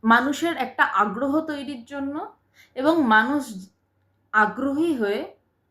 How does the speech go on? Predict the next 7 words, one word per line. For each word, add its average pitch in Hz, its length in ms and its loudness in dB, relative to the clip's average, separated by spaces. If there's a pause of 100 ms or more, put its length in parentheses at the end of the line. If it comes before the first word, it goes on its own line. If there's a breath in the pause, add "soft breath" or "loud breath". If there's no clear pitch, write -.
(380)
নম্বর 214 520 2
দেয়া 220 300 4
রয়েছে, 269 520 -4 (220)
যদি 220 500 -2 (520)
যোগাযোগ 262 480 4 (100)
করেন 208 340 -4 (520)
তাহলে 294 680 0